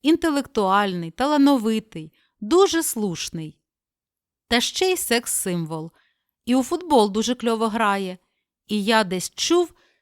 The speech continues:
що він мене теж любить», писав він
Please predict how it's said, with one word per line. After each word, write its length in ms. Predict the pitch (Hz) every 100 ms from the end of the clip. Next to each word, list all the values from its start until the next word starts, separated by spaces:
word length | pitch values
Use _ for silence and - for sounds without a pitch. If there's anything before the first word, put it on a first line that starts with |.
| _
що 320 | - - 233
він 300 | 233 403 320
мене 500 | 196 180 170 156 147 _ _ _ _ _ _
теж 480 | 302 233 160 - - 185
любить», 560 | 190 170 151 143 _ _ _ _ _
писав 500 | - 180 - 262 330
він 240 | 277 277